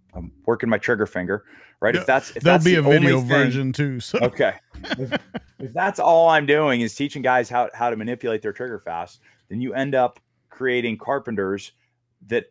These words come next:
Speaker 1: only have hammers. And if you're a carpenter that only has a hammer, everything looks like a nail. Um, I would much rather have guys that can smash people, that can throw some elbows,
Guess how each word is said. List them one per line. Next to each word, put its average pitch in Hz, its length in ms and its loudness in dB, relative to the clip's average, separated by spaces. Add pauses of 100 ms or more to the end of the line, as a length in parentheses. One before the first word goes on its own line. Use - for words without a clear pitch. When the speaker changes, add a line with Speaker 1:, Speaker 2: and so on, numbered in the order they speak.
Speaker 1:
only 127 260 -2
have 113 240 -2
hammers. 101 540 -8 (360)
And 104 100 -8
if 101 60 -12
you're 147 120 -2
a 139 60 -8
carpenter 123 440 0
that 110 80 -2
only 117 220 0
has 107 140 0
a 104 40 -6
hammer, 110 380 -4
everything 101 360 -2
looks 98 180 -8
like 92 100 -6
a 87 40 -8
nail. 87 360 -8 (720)
Um, 95 480 2 (420)
I 117 120 0
would 123 160 0
much 123 280 -2
rather 110 280 0
have 101 280 -2
guys 95 540 -2 (300)
that 104 280 -2
can 92 680 -6 (580)
smash 117 480 -6
people, 101 420 -4
that 95 100 -6
can 90 140 -12
throw 110 180 -2
some 101 220 -10
elbows, 98 640 -2